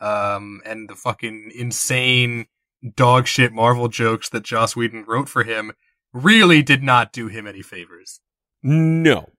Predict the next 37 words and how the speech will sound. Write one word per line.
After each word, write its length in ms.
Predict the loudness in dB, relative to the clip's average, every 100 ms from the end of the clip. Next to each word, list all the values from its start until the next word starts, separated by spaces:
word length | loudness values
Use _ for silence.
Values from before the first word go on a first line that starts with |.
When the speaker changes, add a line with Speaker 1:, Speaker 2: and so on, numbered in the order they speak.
| _ _ -2
Speaker 2:
none 220 | 2 4
at 80 | 4
all. 300 | 2 -4 _ _ 0
But 200 | 2 2 _ _ _
the 80 | -2
point 240 | 2 4 4
of 80 |
this 200 | 4 4
scene 280 | 4 4 6
is, 280 | 4 4 0 -14 -2
"Hey, 400 | 4 6 4 2 -4 0
I'm 160 | 2 2
the 80 |
Flash, 400 | 4 6 6 2 -8 -2
you're 180 | 4 6
Batman, 480 | 6 6 4 4 4
you 80 |
wanna 140 | 4 4
be 80 | 4
in 100 | 4
Justice 380 | 2 2 -2 4
League? 300 | 4 4 -4 -4
Yeah, 120 | 2
yeah, 160 | 4 6
yeah." 400 | 6 6 4 2 -2 -6
The, 100 | -2 -2
it, 380 | -2 -2 0 0
it, 160 | 0 0
the 80 | 2
point 260 | 4 4
is, 140 | 2 2
like, 260 | 2 0 _ _ _ _ _
the 140 | 0 0
Flash 440 | 4 4 6 4
says 360 | 4 4 4 2
yes, 640 | 6 6 4 2 -4 -8 _ _ _ -14
while 1080 | -4 4 6 8 8 8 8 6 4 0